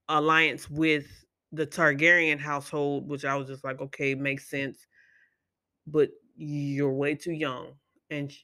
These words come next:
at this point, she is eighteen. He's eighteen at this point, so I would think he would be no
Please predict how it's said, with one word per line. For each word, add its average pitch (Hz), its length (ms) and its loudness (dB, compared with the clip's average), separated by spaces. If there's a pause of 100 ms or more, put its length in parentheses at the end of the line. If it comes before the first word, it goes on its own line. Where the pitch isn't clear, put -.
at 160 220 2
this 196 200 6
point, 170 360 -2
she - 420 -4
is 151 640 6 (840)
eighteen. 330 800 10 (2500)
He's 226 240 0
eighteen 233 500 0
at 175 140 0
this 170 180 2
point, - 300 -6
so - 80 -8
I 160 160 0
would 151 320 -4
think 165 240 -2
he 170 320 -2
would 147 260 -2
be 151 300 -2
no 151 220 0